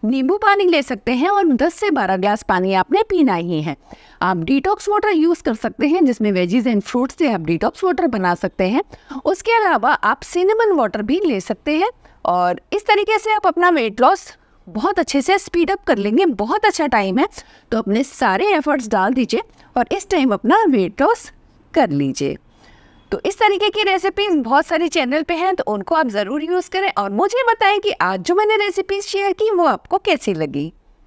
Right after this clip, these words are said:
चैनल पे नए हैं तो सब्सक्राइब ज़रूर कीजिए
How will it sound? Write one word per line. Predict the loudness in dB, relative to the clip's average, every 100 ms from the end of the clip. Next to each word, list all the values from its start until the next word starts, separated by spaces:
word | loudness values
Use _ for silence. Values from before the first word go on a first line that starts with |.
| _ -20 -20 -20 -20 -20 -14 -2
चैनल | 0 2 2
पे | 2 2
नए | 2 2
हैं | 2
तो | 0
सब्सक्राइब | -2 -2 -2 0 2 2
ज़रूर | -2 -4 -4
कीजिए | 0 0 0